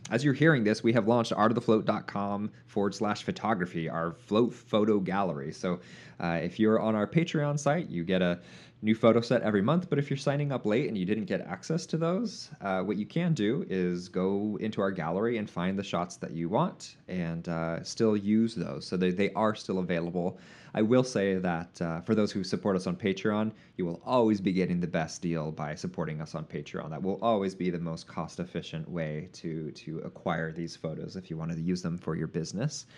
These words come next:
Um, plus, of course, we also appreciate your support. Uh, we are doing twenty percent off as a little celebration here. So if you're listening to this within the first week of, uh, the episode coming out, use the promo code float twenty and receive twenty percent off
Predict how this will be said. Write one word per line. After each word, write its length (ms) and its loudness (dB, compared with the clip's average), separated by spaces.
Um, 300 -8
plus, 220 -2
of 60 0
course, 220 0
we 80 4
also 240 2
appreciate 400 0
your 100 0
support. 440 0
Uh, 260 0
we 160 4
are 140 4
doing 240 2
twenty 200 2
percent 300 0
off 240 4
as 100 4
a 40 0
little 160 4
celebration 600 4
here. 300 2
So 160 0
if 100 0
you're 100 0
listening 340 0
to 100 -2
this 240 0
within 220 0
the 60 2
first 340 -4
week 420 0
of, 640 -4
uh, 460 -6
the 260 -8
episode 360 4
coming 240 2
out, 220 0
use 160 4
the 60 2
promo 280 -2
code 220 0
float 300 -2
twenty 300 -2
and 80 0
receive 320 -2
twenty 200 -2
percent 400 0
off 260 -2